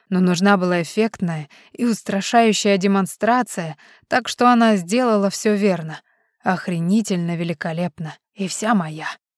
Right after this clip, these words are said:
Альфа упал как подрубленный, хрипя и раздирая ворот рубашки, и стал биться, расшвыривая окружающих,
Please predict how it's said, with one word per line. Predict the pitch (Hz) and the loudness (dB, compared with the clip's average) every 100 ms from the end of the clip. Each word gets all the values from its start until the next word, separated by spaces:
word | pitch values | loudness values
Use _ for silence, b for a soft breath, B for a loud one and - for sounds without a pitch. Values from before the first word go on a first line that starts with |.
| _ _ - | _ _ -2
Альфа | 196 185 190 | 0 0 -2
упал | 180 220 208 | 2 4 4
как | - 180 | 2 -2
подрубленный, | - 185 202 233 190 175 175 | 0 2 2 2 2 0 -4
хрипя | 190 165 240 247 185 _ | -4 -2 0 0 -2 _
и | 226 | -2
раздирая | 240 196 220 233 262 190 | 0 0 2 6 6 6
ворот | 226 214 - | 4 2 2
рубашки, | 220 226 254 - 185 | 2 2 2 0 -4
и | |
стал | 165 - 220 202 | -4 0 2 2
биться, | 214 247 - - 165 b b b - | 0 0 -2 -6 -8 b b b -2
расшвыривая | 185 180 - 220 214 196 196 190 | 0 0 -2 2 4 4 4 4
окружающих, | - 208 196 254 208 160 196 160 | 2 0 2 2 2 0 -4 -8